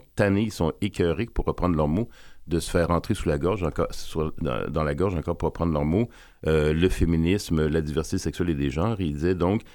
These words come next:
c'est une saine réaction, et on a, j'ai même entendu sur un, une radio des animateurs qui disaient, « Bravo les garçons », alors que ce qu'on décrit, là, ce qu'on, les faits qui sont rapportés, c'est, c'est ce que moi j'appelle de la persécution, en fait. Ces jeunes, les, les jeunes de la diversité, les jeunes filles sont persécutées carrément par leurs camarades.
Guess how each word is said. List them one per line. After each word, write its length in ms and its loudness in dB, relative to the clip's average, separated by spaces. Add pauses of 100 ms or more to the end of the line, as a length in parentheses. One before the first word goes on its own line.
c'est 220 -4
une 140 4
saine 340 2
réaction, 560 0
et 40 2
on 160 2
a, 140 2
j'ai 160 -2
même 160 2
entendu 380 0
sur 200 2
un, 200 -2
une 180 -2
radio 300 -2
des 180 -2
animateurs 400 -2
qui 80 -6
disaient, « 200 0
Bravo 380 0
les 120 0
garçons », 400 -4 (560)
alors 400 2
que 360 2
ce 120 -10
qu'on 260 0
décrit, 540 -4
là, 160 0
ce 100 -10
qu'on, 240 0
les 140 0
faits 240 0
qui 60 -10
sont 140 0
rapportés, 380 -2
c'est, 480 -2 (380)
c'est 100 -4
ce 60 -10
que 80 2
moi 100 4
j'appelle 280 0
de 60 4
la 140 2
persécution, 640 -2
en 60 0
fait. 220 -4
Ces 140 -4
jeunes, 380 0
les, 200 -2
les 160 -4
jeunes 160 2
de 40 2
la 60 2
diversité, 440 -4
les 80 0
jeunes 240 -2
filles 200 -4
sont 160 -6
persécutées 640 -6
carrément 420 -2
par 160 -4
leurs 160 -6
camarades. 460 -6